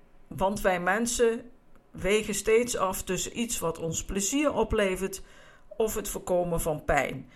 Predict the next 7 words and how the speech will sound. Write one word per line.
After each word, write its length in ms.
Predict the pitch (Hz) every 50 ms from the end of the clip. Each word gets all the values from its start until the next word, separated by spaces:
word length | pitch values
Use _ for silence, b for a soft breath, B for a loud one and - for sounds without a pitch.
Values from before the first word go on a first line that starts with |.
| b b b b b b b 719 -
En 280 | - 196 185 190 - -
ons 260 | - 196 190 - -
automatische 840 | - - 214 240 269 262 262 247 240 226 226 220 - - - 196
gedrag 640 | 202 208 - - 160 165 175 190 208 - - - - b b b b b b b b -
maakt 400 | 170 175 185 190 190 190 190 -
dat 220 | 175 175 170 -
wij 420 | - 170 170 151 151 160 156 -